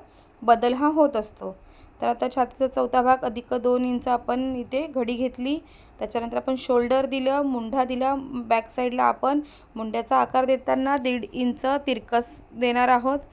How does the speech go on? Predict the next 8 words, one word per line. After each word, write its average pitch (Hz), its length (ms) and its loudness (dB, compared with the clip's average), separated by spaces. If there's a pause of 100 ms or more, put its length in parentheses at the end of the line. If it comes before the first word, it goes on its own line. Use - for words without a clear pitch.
(400)
आणि, 254 380 0 (520)
अ, 214 380 0
मुंड्याचा 247 460 2
मध्य 254 360 2
काढून 262 260 4
आपल्याला 247 460 0
असा 254 280 0
आकार 294 480 2